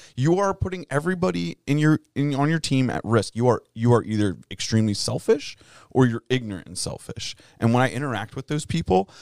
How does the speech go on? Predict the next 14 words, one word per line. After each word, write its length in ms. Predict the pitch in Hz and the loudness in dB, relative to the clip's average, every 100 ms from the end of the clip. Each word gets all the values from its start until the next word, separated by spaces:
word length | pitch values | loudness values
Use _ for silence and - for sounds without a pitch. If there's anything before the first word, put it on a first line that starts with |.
| - - | -16 0
I 100 | 117 | 0
just, 260 | 113 123 - | 0 -6 -4
like, 240 | 107 - - | -4 -4 -4
I've 180 | 110 | -4
learned 520 | 98 101 104 113 117 104 | -4 -4 -2 -4 -6 -2
that, 200 | 101 - | -2 -2
like, 500 | 95 85 - - - _ _ _ _ _ | -8 -8 -12 -20 -20 _ _ _ _ _
I 100 | 117 | -4
cannot 420 | 117 - 139 143 - | -2 -4 -6 -6 -8
be 80 | |
friends 340 | 139 - 139 123 | -8 -4 -4 -4
with 180 | 98 - | -6 -6
you 140 | 57 | -10
anymore. 580 | 50 50 53 55 - - | -8 -10 -14 -16 -16 -20